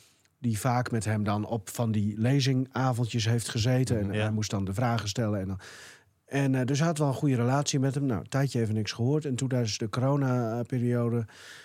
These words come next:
Speaker 1: zag hij een man, een beetje verscholen in zijn jas, met een mondkapje op, voor een winkel ergens in die Koopgoot, eh, in Rotterdam staan. En hij dacht: "Hè, dat is volgens mij Beenhakker." Dus hij liep erop af. Hij zegt: "Eh, Leo?"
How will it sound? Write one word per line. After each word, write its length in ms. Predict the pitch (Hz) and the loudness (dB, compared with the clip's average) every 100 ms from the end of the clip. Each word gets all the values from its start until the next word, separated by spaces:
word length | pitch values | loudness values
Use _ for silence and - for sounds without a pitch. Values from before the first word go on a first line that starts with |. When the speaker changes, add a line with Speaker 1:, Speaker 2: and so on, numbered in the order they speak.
| - | -14
Speaker 1:
zag 280 | - 190 175 | -2 0 2
hij 140 | 151 127 | 2 4
een 120 | 120 | 4
man, 360 | 143 190 202 165 | 4 4 4 2
een 140 | 120 | 2
beetje 280 | 113 135 120 | -2 -2 -2
verscholen 480 | 123 - 156 151 123 | 0 2 2 4 2
in 100 | 113 | 2
zijn 140 | 120 | 2
jas, 240 | 139 165 | 2 2
met 120 | 143 117 | 2 2
een 100 | 110 | 4
mondkapje 560 | 147 147 131 - 131 | 2 2 0 0 0
op, 160 | 123 123 | 0 0
voor 200 | 135 123 | 0 2
een 100 | 117 | 4
winkel 380 | 135 127 101 95 | 2 2 0 0
ergens 200 | 104 101 | 0 0
in 100 | 104 | 0
die 100 | 104 | 0
Koopgoot, 640 | 127 123 - 95 95 95 | 0 -2 -2 -2 -2 -2
eh, 160 | 92 | -4
in 60 | 95 | -2
Rotterdam 440 | 101 98 98 95 95 | -4 -4 -4 -2 -4
staan. 320 | 98 90 104 - - - - - - | -4 -6 -6 -12 -20 -20 -20 -20 -8
En 100 | 107 | -4
hij 100 | 87 | -4
dacht: 180 | 85 85 | -6 -2
"Hè, 220 | 104 151 123 - _ _ _ - _ - | 0 0 -2 -10 _ _ _ -20 _ -10
dat 220 | 90 - | -10 -8
is 140 | - | -14
volgens 240 | - 101 67 | -14 -16 -14
mij 80 | |
Beenhakker." 420 | 80 135 147 87 67 | -2 0 0 -4 -8
Dus 160 | 92 | -6
hij 140 | 92 90 | -4 -2
liep 220 | 92 98 | -2 -2
erop 200 | 85 62 | -6 -4
af. 160 | 131 120 | -4 -2
Hij 100 | 101 | -4
zegt: 300 | 113 - 113 | -4 -4 -2
"Eh, 140 | 104 104 _ - - _ | -2 -2 _ -20 -20 _
Leo?" 460 | 139 165 139 123 | 0 2 4 2